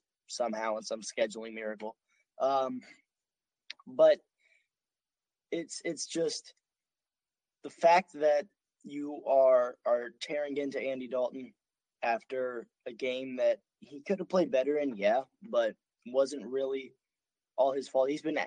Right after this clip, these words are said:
he's basically being asked to be an above average game manager. Listen,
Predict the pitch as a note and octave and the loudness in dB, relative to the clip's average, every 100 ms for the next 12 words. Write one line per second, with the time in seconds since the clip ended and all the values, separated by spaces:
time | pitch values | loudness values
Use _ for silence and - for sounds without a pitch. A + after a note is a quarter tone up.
0 | - D#3 E3+ C#3+ B2+ B2+ E3 E3+ E3 C#3+ | -4 -4 -2 -4 -10 0 0 0 -4 -4
1 | C#3+ C#3+ A#2+ B2 A#2 - - C3 B2 G#2 | -4 -4 -2 -2 -4 -8 -10 -10 -8 -8
2 | C3 B2 A#2+ A2 A#2+ B2+ G#2 A#2 A2 G2+ | -8 -8 -10 -2 2 2 2 0 -2 -8
3 | - G#2 G#2 G#2 G#2 F#2 F2 _ _ _ | -6 -6 -4 -4 -6 -8 -12 _ _ _
4 | _ D3+ D3+ G2+ | _ -4 -4 -4